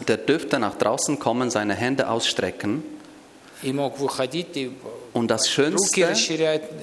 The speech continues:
Speaker 2: поднять
Speaker 1: Gebet,
Speaker 2: руки.
Speaker 1: Segensgebet, das in der Bibel steht, über die Menschen sprechen.
Speaker 2: И говорит самая красивая молитва благословений, которая
Speaker 1: Das
Speaker 2: написана
Speaker 1: von
Speaker 2: в
Speaker 1: der
Speaker 2: Библии.
Speaker 1: vierte Mose sechs.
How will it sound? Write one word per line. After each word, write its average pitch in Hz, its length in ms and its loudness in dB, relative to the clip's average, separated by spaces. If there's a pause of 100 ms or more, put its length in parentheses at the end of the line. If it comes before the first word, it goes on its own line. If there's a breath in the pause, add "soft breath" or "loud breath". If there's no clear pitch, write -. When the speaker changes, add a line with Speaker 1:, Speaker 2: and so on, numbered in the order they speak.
(180)
Speaker 2:
поднять 139 300 -2
Speaker 1:
Gebet, 123 380 4
Speaker 2:
руки. - 100 -4
Speaker 1:
Segensgebet, 127 1040 0
das - 200 0
in 107 80 2
der 104 80 0
Bibel 107 320 0
steht, - 420 0
über 104 260 -2
die 95 120 0
Menschen 92 340 0
sprechen. - 540 -4
Speaker 2:
И 165 340 0
говорит 139 440 0
самая 143 520 -2
красивая 127 640 0 (340)
молитва 127 420 0
благословений, 123 680 -2
которая 113 400 -6
Speaker 1:
Das 120 240 0
Speaker 2:
написана 123 80 4
Speaker 1:
von - 40 2
Speaker 2:
в - 20 0
Speaker 1:
der 120 80 8
Speaker 2:
Библии. 120 280 2
Speaker 1:
vierte 139 360 2
Mose 110 340 4
sechs. - 540 0